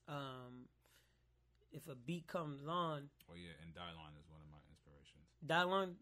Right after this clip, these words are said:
Speaker 1: one
Speaker 2: Yeah.
Speaker 1: of the five great
Speaker 2: Top
Speaker 1: rappers of
Speaker 2: five.
Speaker 1: all time?
Speaker 2: Dylon, Dylon, Dylon, Dylon.
Speaker 1: Um, <laughs> so, yeah, since you was talking about that, uh, the different, um, styles of music, the way that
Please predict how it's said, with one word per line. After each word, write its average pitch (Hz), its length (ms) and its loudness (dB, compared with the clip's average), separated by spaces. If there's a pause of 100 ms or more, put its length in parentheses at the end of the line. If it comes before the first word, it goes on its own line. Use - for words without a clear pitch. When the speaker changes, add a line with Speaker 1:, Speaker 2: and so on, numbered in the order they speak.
Speaker 1:
one 156 140 0
Speaker 2:
Yeah. - 40 0
Speaker 1:
of 147 60 -2
the 147 60 -2
five 156 380 0
great 151 140 -4
Speaker 2:
Top 151 80 -2
Speaker 1:
rappers 156 280 -2
of 151 80 -2
Speaker 2:
five. 151 40 -2
Speaker 1:
all 156 160 4
time? 170 300 -2
Speaker 2:
Dylon, 78 400 -14
Dylon, 76 320 -14
Dylon, 170 720 0
Dylon. 180 340 4
Speaker 1:
Um, - 920 -10
<laughs> - 1040 -16
so, 175 160 4
yeah, 180 220 6
since 185 280 2
you 208 120 6
was 208 120 2
talking 202 320 -4
about 160 340 -4
that, 151 260 -2 (680)
uh, 135 60 -8 (640)
the 143 100 -6 (100)
different, 151 460 -4 (600)
um, 147 60 -8 (1120)
styles 156 500 -2
of 143 220 -6
music, 143 560 0 (540)
the 135 100 -2
way 151 220 -2
that 139 280 -2